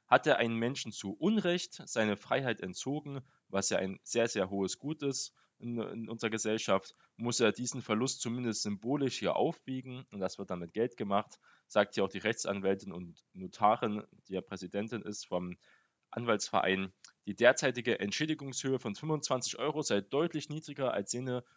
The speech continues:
in anderen Ländern und bilde im europäischen Vergleich hier auch das Schlusslicht. Für Freiheitsverluste, an denen der Staat nicht schuld war,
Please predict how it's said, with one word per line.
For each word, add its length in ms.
in 160
anderen 460
Ländern 400
und 180
bilde 260
im 100
europäischen 520
Vergleich 440
hier 260
auch 100
das 160
Schlusslicht. 560
Für 240
Freiheitsverluste, 800
an 100
denen 280
der 160
Staat 480
nicht 180
schuld 380
war, 240